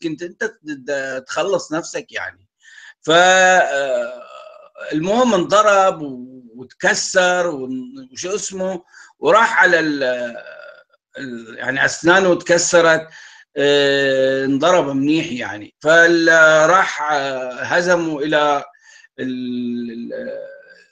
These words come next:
جبل، آه، أحد فوق صعدوا،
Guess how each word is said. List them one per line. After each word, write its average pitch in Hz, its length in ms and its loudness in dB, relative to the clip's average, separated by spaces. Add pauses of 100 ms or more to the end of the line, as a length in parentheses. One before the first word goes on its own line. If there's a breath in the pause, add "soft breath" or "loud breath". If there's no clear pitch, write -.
(160)
جبل، 139 640 0
آه، 120 500 -4 (320)
أحد 175 280 2 (140)
فوق 175 280 2
صعدوا، 165 600 2